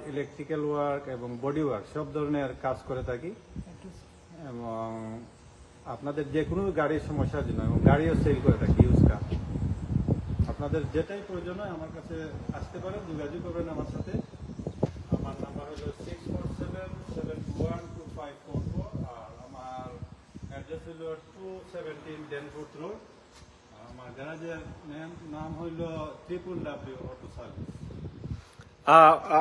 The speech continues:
Speaker 2: আসলে নাইম ভাই, আমি একটু আপনার কাছ থেকে জানতে চাই যে আপনার এখানে তো গাড়ি সেল হয়, সেল দিয়ে থাকেন।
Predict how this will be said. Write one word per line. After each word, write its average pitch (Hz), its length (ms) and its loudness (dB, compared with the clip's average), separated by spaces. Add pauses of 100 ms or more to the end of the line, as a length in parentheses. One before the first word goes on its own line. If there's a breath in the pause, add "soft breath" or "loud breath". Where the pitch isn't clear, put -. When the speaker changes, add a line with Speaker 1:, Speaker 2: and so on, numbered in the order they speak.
Speaker 2:
আসলে 196 380 8
নাইম 190 220 12
ভাই, 220 140 12
আমি 202 160 12
একটু 202 360 10
আপনার 185 260 10
কাছ 175 120 4
থেকে 185 220 10 (240)
জানতে 160 260 8
চাই 147 320 8
যে 147 320 10 (720 soft breath)
আপনার 185 260 12
এখানে 190 240 12
তো 190 100 12
গাড়ি 170 280 12
সেল 175 400 10
হয়, 160 280 10
সেল 160 280 4
দিয়ে 165 140 12
থাকেন। 123 260 6